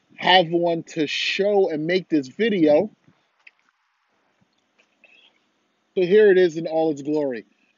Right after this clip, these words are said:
Beautiful lighting from the front, sides, and rear. L E D grille, L E D lighting, L E D lighting on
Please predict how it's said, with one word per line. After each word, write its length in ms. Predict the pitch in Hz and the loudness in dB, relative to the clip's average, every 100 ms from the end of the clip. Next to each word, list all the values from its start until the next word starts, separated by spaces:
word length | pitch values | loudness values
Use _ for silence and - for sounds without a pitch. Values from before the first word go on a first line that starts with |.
| _ - | _ -8
Beautiful 760 | 185 262 214 - 180 165 151 _ _ _ _ _ _ _ _ _ - | -4 -2 -2 -2 0 0 -2 _ _ _ _ _ _ _ _ _ -6
lighting 600 | 151 180 202 202 196 175 - _ _ _ - | 0 4 4 2 -2 -12 -20 _ _ _ -6
from 180 | 180 | -6
the 100 | 156 - - | -6 -10 -6
front, 400 | 196 196 202 - _ _ _ _ _ | 0 2 0 -4 _ _ _ _ _
sides, 640 | - - 208 202 196 180 - - | -12 -4 2 4 4 0 -8 -12
and 360 | 185 196 196 180 | -8 -6 -4 0
rear. 460 | 180 185 185 185 _ _ _ _ _ _ 180 | 2 2 -2 -8 _ _ _ _ _ _ -2
L 220 | 196 202 | 2 2
E 80 | 190 | 0
D 480 | 175 190 190 190 156 | -4 -4 -4 -8 -14
grille, 580 | 143 165 190 190 190 180 _ _ _ _ _ _ _ _ 190 | -8 0 4 4 2 -2 _ _ _ _ _ _ _ _ 0
L 120 | 190 | 2
E 60 | |
D 220 | 190 185 180 | 2 2 2
lighting, 580 | 180 185 185 180 175 - _ _ _ _ _ _ _ _ _ _ _ _ _ _ _ _ - | 2 2 0 -2 -10 -20 _ _ _ _ _ _ _ _ _ _ _ _ _ _ _ _ -4
L 180 | 196 190 | 0 0
E 60 | |
D 160 | 175 185 | 0 -2
lighting 480 | 180 175 175 175 175 | 0 2 0 0 -6
on 340 | 175 165 170 | -6 -4 -4